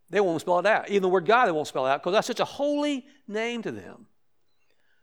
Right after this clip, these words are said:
So when Matthew is talking here in his gospel account, he's writing for people with a lot of Jewish sensitivities. He's not gonna say kingdom of God. That's just a little offensive. Do you remember <laughs> in the Mark when, when Jesus is in front of the high priest and,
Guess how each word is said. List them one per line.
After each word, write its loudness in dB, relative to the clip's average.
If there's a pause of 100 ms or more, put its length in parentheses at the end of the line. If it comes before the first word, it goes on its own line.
(280)
So 0
when 6
Matthew 2
is 2
talking 4
here 2
in -4
his -2
gospel 4
account, -4
he's -6
writing 2
for -6
people -4
with -4
a 2
lot 6
of -2
Jewish -6
sensitivities. -2 (240)
He's -4
not 2
gonna 0
say 0
kingdom -4
of -6
God. 0
That's -10
just -14
a -10
little -8
offensive. -12 (2500)
Do -8
you -6
remember 2 (360)
<laughs> -16
in 0
the -2
Mark 6
when, -4
when -12
Jesus -4
is -10
in -10
front -4
of -6
the -4
high 2
priest -4
and, -12